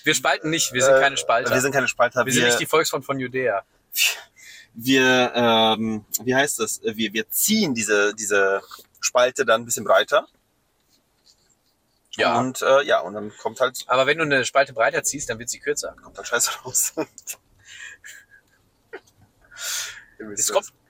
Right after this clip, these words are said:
Speaker 2: Das kann man auch nicht senden, ne?
Speaker 1: Es kommt dann was halt, halt was raus am Ende.
Speaker 2: Ja, ja, ja,
Speaker 1: Ja.
Speaker 2: ja.
Speaker 1: Hier hat jemand einen S V Elversberg, äh, Aufkleber hinten drauf. Das ist natürlich auch
Speaker 2: Ein was?
Speaker 1: hochinteressant. S V Elversberg.
Speaker 2: Ich sehe es nicht.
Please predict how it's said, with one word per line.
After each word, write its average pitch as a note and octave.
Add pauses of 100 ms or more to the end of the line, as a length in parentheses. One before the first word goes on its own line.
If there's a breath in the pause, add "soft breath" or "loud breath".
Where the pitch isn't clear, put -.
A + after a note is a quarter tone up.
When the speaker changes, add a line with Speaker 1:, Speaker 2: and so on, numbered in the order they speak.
(100)
Speaker 2:
Das -
kann A#2
man F#2
auch A2+
nicht G#2+
senden, G2
ne? G2
Speaker 1:
Es C3
kommt E3
dann A#2
was G#2+
halt, G2+
halt A2+
was G#2
raus F2
am -
Ende. -
Speaker 2:
Ja, - (140)
ja, - (100)
ja, G#2+
Speaker 1:
Ja. F#2+
Speaker 2:
ja. - (240 loud breath)
Speaker 1:
Hier F#3
hat A3+
jemand F#3+
einen C3+
S -
V C#3
Elversberg, A2+
äh, G#2+
Aufkleber G2
hinten G2+
drauf. F#2
Das G#2+
ist -
natürlich A2+
auch - (120)
Speaker 2:
Ein A2+
was? -
Speaker 1:
hochinteressant. - (460 loud breath)
S -
V A#2+
Elversberg. -
Speaker 2:
Ich -
sehe -
es -
nicht. -